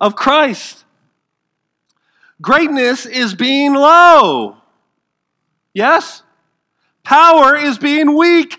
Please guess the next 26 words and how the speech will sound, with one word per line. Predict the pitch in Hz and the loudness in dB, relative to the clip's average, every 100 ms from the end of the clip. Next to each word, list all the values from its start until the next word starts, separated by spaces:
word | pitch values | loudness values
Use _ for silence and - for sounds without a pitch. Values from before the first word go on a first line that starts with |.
| _ - | _ -20
Service | - 320 330 311 247 | -6 0 0 0 -4
is | 254 | -6
greater | 233 269 294 | -2 -2 -2
than | 294 | -2
prestige. | 294 311 - 339 415 339 294 190 - - - | -2 -6 -4 -4 -2 0 -2 -6 -14 -18 -2
Money | 269 320 311 | 0 2 0
is | 247 | -2
not | 226 269 | 0 0
an | 269 247 | 0 -2
advantage, | 233 208 294 330 262 247 202 | -4 -2 0 0 -2 -4 0
but | 262 | 2
a | 302 302 | 2 2
danger. | 302 453 427 311 285 202 - _ _ _ _ _ _ _ _ 339 | -2 -2 -2 0 2 0 -8 _ _ _ _ _ _ _ _ -6
Who | |
says | 262 320 285 | 0 0 0
this | 277 - | -6 -4
kind | 262 208 | -2 -2
of | 180 | -6
stuff? | - 151 117 _ _ _ _ _ _ _ _ _ - | -2 -2 -4 _ _ _ _ _ _ _ _ _ -6
The | 285 | -2
marginalized | 269 311 302 285 262 220 196 | 2 2 0 0 0 0 -2
and | 220 | -4
outcast | 247 302 302 277 220 185 - _ _ _ - | -2 -2 -2 -4 -2 -4 -8 _ _ _ -8
entered | 262 311 302 330 311 | -2 -2 0 -2 -2
the | 294 | -6
kingdom | - 285 302 247 196 170 196 | -4 -2 -2 -2 -2 -2 -4